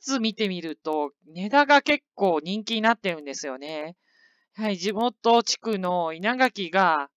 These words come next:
ネームバリューで吸ってくれるかと思ったんですけど、この辺は昨、昨年の優勝者、さすがですね。というわけで、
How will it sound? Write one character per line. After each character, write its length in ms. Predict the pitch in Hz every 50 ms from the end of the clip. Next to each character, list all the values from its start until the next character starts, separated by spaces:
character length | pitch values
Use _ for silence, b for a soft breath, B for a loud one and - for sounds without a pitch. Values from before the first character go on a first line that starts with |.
| _ _ _
ネ 240 | 180 202 226 233 233
ー 40 |
ム 80 | 254 226
バ 160 | 240 254 254
リ 80 | 254 226
ュ 20 |
ー 40 | 180
で 80 | 160 156
吸 180 | - - -
っ 20 | -
て 100 | 240 233
く 120 | - 247
れ 120 | 254 247
る 80 | 240 262
か 160 | - 220 202
と 80 | - 185
思 180 | 170 180 185
っ 40 | 180 _
た 140 | - 170 160
ん 60 | 143
で 80 | 143 139
す 100 | - -
け 160 | - 151 143
ど、 300 | 151 147 143 131 127 _ _ _ _ _ _ _ _
こ 80 | 220 233
の 120 | 269 285
辺 180 | 277 302 302 294
は 220 | 285 277 269 262
昨、 420 | - 254 233 - 254 240 220 - _ _ _ _ _ _ -
昨 320 | - - 208 - - 233
年 180 | 220 220 220 208
の 120 | 202 202
優 160 | 196 202 214
勝 260 | 214 202 - 202 156 143
者、 160 | - 127 117
さ 160 | - 151 147
す 140 | 139 - 165
が 100 | 180 180
で 140 | 180 190 180
す 140 | 170 165
ね。 440 | 143 139 143 143 147 147 143 139 139 _ _ _ _ _ _ _ _ _ _ _ _ _ _ _ _ _ _ _ _ _ _ _ _ _ _ _ _ _ _ _ _ _ _ _ _ -
と 120 | 294 311
い 100 | 311 311
う 40 | 330
わ 120 | 320 320
け 160 | - 240 226
で、 420 | 190 220 214 202 180 156 131 -